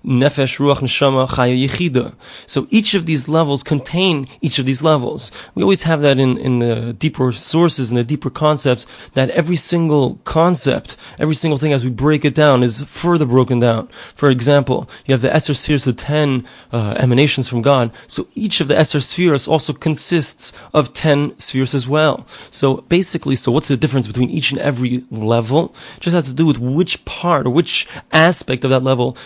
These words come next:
is more manifest. So let's say in the level of Asiya, which is the lowest level, so the lower levels are more manifest. Let's say the Nefesh in Asiya is more manifest. So that's what you see in the level of Asiya.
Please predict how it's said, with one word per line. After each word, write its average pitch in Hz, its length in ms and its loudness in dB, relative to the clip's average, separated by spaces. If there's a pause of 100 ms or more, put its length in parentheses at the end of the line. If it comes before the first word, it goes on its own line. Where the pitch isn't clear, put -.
is 123 160 0
more 143 200 2
manifest. 131 840 2 (180)
So 135 140 0
let's - 340 -2
say 139 100 -2
in 127 60 2
the 120 60 2
level 131 240 0
of 117 80 0
Asiya, 131 640 -2 (160)
which 120 80 -10
is 113 80 -8
the 117 100 -8
lowest 147 320 0
level, 120 340 0 (200)
so - 160 -4
the 123 100 2
lower 156 320 2
levels 131 680 0 (180)
are 135 120 4
more 135 260 4
manifest. 127 500 2
Let's 113 140 -4
say 123 100 0
the 117 120 0
Nefesh 127 760 0 (220)
in 139 80 -4
Asiya 156 400 0
is 139 160 0
more 151 140 2
manifest. 135 460 0
So 123 60 -2
that's 131 160 2
what 135 160 -4
you 127 60 -4
see 147 440 -2
in - 320 -14
the 131 100 0
level 120 180 0
of 120 60 -2
Asiya. 131 500 0